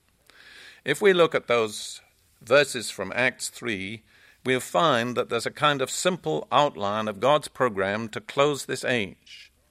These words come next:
Coincidentally, in the English language, it can be summed up in four words, each of which begins with the letters R E. The four words are repentance,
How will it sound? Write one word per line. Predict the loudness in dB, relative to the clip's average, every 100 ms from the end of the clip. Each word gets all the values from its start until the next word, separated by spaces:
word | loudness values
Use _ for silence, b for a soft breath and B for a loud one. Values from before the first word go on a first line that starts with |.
| _ b b b b
Coincidentally, | 2 4 2 4 4 4 -2 -6 -4 -6
in | -8
the | -8 -2
English | -2 -2 -2
language, | 2 2 2 -4 -8 -12 -18 -20 _ b b
it | -12 -8
can | -6
be | -4
summed | 2 2 4
up | 0 0
in | -6
four | -2 4 4
words, | 4 2 0 -2 -8 -14 -6
each | -4 -2
of | -4
which | -2 -4 -4
begins | -8 -4 -4 -4 -8
with | -6
the | 0
letters | 2 2 -2 -6 -2
R | 2 4 2
E. | -2 -6 -8 -16 _ _ _ _ _ _ _ _ _ _ _ _
The | -6
four | 0 2 4
words | 4 2 2
are | 0 0 -2 -4 _ _ _ _ _ -6
repentance, | -4 0 0 0 -4 -8 -10 -20 -20